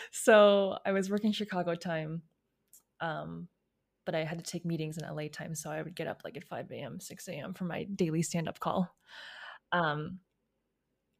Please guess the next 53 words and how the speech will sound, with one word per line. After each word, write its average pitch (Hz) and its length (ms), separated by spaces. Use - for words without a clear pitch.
but 202 120
that's 185 180
besides 175 280
the 170 60
point. 160 260
So 196 140
I 185 80
get 202 160
to 208 120
L 175 180
A, 170 360
um, 165 180
they 156 120
pick 208 220
you 190 100
up 165 220
and 185 80
they 175 60
take 175 280
you 160 160
directly 160 420
to 156 140
the 156 100
hotel, 160 500
beautiful 160 440
hotels 160 400
they 160 100
booked 160 240
for - 80
all 156 60
the 156 80
models. 156 500
I - 40
didn't 156 200
pay 151 120
for 156 120
a 143 40
single 147 300
thing. - 260
I'll 147 80
just 147 240
be 156 120
honest 151 280
about 165 240
that, 160 260
'cause 160 140
they, 151 200
Gucci 156 200
paid 151 160
for - 80
everybody. 160 480
We 160 100
love 160 320